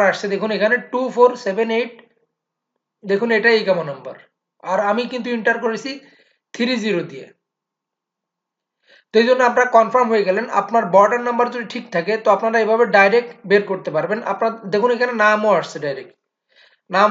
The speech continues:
আসছে, এখানে ইকামা নাম্বার আর ইকামা এক্সপায়ারি ডেট। দেখুন এটা ইকামা এক্সপায়ারি ডেট, এই তারিখে ইকামা এক্সপায়ার হয়ে যাবে। আর এইখানে আমি যেটা চেক করলাম, এইখানে যদি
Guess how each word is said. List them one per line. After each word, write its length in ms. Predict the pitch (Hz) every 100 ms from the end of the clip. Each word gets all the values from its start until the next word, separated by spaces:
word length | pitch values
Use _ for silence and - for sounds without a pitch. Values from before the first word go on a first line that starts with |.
| 214
আসছে, 200 | 202 262 226
এখানে 200 | 202 226 220
ইকামা 240 | 208 202 208
নাম্বার 260 | 208 202 226 - - - - _ _ _
আর 180 | 160 175 -
ইকামা 260 | 196 226 233 208
এক্সপায়ারি 380 | 208 - 240 233
ডেট। 120 | 208 208 202
দেখুন 200 | 202 233
এটা 160 | 214 226 285 - _ -
ইকামা 240 | 202 220 202
এক্সপায়ারি 360 | 180 - 196 170 143
ডেট, 160 | 139 - - _ _ _ _ _ _ _ _ _ _ _ _ _ _ _ _ 190
এই 60 | 202
তারিখে 280 | 208 190 240 240
ইকামা 240 | 214 214 220
এক্সপায়ার 320 | 196 - 214 180
হয়ে 160 | 160 139
যাবে। 180 | 123 - _ _ _ _ _ _ _ _ _ _ _ _ -
আর 180 | 175 190 185
এইখানে 320 | 247 254 269 247
আমি 120 | 226 247
যেটা 160 | 247 247 233
চেক 120 | 254 247
করলাম, 280 | 202 156 208 - 208
এইখানে 260 | 214 240 240
যদি 120 | 247